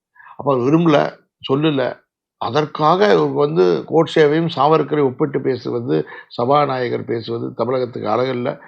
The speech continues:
மிகப்பெரிய சட்டமன்றம், அது மிகப்பெரிய ஆளா இருந்திருக்கிறாங்க. கக்கன் மாதிரி, நம்முடைய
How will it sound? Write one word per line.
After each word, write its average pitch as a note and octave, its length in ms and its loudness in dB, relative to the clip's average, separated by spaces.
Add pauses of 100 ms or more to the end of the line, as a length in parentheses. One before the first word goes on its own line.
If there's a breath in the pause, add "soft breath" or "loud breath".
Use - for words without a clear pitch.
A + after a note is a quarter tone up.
(260 loud breath)
மிகப்பெரிய D3 580 0
சட்டமன்றம், D3 680 0
அது A2+ 180 -4
மிகப்பெரிய C#3 420 0
ஆளா D#3 180 4
இருந்திருக்கிறாங்க. D#3+ 520 0 (720 soft breath)
கக்கன் B2 320 -6
மாதிரி, A#2+ 400 -4 (680 soft breath)
நம்முடைய A#2 680 -2